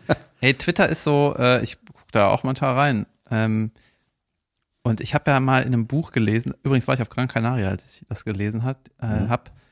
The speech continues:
Speaker 2: von, äh, Timothy Ferriss die Vier-Stunden-Woche oder The Four-Hour-Work-Week.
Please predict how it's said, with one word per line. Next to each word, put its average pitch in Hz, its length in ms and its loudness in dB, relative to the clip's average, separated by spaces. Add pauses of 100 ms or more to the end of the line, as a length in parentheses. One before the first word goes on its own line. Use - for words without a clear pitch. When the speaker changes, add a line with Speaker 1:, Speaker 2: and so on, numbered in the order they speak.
(260)
Speaker 2:
von, 113 400 -4 (180)
äh, 101 480 -2 (720)
Timothy 143 760 0 (240)
Ferriss 139 680 0 (220)
die 110 160 -2
Vier-Stunden-Woche 123 1080 0
oder 98 280 -4
The 98 100 -6
Four-Hour-Work-Week. 110 1300 -2